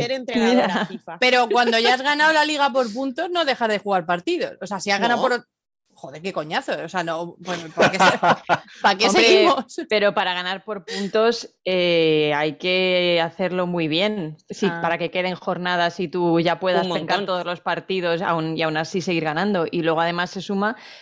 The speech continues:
Speaker 2: en que las, según las posiciones siguientes también son relevantes por si entran en Europa League, en Champions League, en
Speaker 1: Exacto.
Speaker 3: Mo-,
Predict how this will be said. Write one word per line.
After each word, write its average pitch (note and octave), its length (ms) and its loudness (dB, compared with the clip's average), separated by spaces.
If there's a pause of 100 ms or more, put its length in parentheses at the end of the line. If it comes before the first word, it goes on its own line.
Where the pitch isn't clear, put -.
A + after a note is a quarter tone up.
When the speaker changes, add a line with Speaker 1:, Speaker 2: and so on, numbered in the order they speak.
(100)
Speaker 2:
en G3 160 0
que F#3+ 140 2
las, F3 160 0
según E3+ 320 -4
las D#3+ 160 -2
posiciones F3+ 560 -2
siguientes G#3+ 680 2 (400)
también F3 320 -2
son F#3+ 140 -2
relevantes F#3+ 540 0
por G3+ 240 -4
si E3 200 -4
entran D#3+ 400 -2
en D#3+ 800 -6
Europa E3+ 320 2
League, A#3+ 260 0
en G#3 120 -4
Champions E3+ 320 -4
League, B3 160 4
en G#3+ 160 -2
Speaker 1:
Exacto. G#3 300 -4 (640)
Speaker 3:
Mo-, F3 200 -14